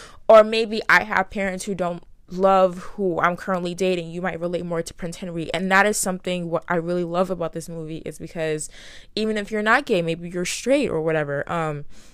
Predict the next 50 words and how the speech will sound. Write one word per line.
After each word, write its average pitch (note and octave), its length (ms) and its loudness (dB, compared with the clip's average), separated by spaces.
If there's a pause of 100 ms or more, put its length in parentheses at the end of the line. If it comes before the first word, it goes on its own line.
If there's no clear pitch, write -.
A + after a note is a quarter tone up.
(500)
you C#4 140 4
can E4+ 300 6
really G#3 300 8
find F#3+ 340 4
something F#3+ 240 0
that F3 140 0
you F3 100 -4
relate D3 460 -2
to E3+ 260 -6
in E3 200 -6
both D#3+ 280 0
of E3 80 -6
these F3 160 -6
characters. F3+ 640 2
And F3+ 140 -2
honestly, D#4+ 520 6
even C4+ 240 0
though D#4+ 100 4
it D4 100 4
was C4 240 0
two A#3 220 0
hours, F3+ 580 4
it G3+ 100 0
went F3+ 240 -2
by D4+ 160 0
super D#3 460 0
fast. D3 460 -2 (360)
And A#3 280 6
I B3+ 160 10
definitely A3+ 560 4
love G3 340 4
the F#3 80 -4
chemistry F#3 420 -2
between F3 540 -4
both E3 300 4
actors. F3+ 640 -2
Now, D#3 220 -4
guys, D#3 420 0
chemistry G#3+ 540 -2
is G#3 100 2
something F3+ 360 -4
that D#3+ 360 -4
definitely E3+ 400 -2
gives E3 240 -4
me E3+ 100 -4
bonus D#3 400 -8
points. E3+ 520 -6
And E3+ 120 -6
I D#3+ 120 -4
love D#3 480 -6